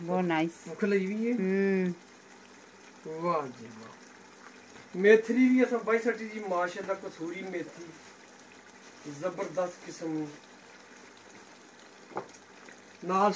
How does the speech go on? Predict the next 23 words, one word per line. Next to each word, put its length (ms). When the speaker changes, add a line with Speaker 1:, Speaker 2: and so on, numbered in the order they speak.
Speaker 2:
शामिल 380
कर 120
सन 180
जी 80
ग्रीन 420
धनिया 400
भी 200
असें। 280
वाह 240
जी 240
वाह। 180
हुण 120
तो 120
होर 240
भुख 180
लगी 200
पई 180
असीं 220
ने। 120
Speaker 1:
हम्म। 680
Speaker 2:
लगी 240
पई? 160
Speaker 1:
हाँ। 420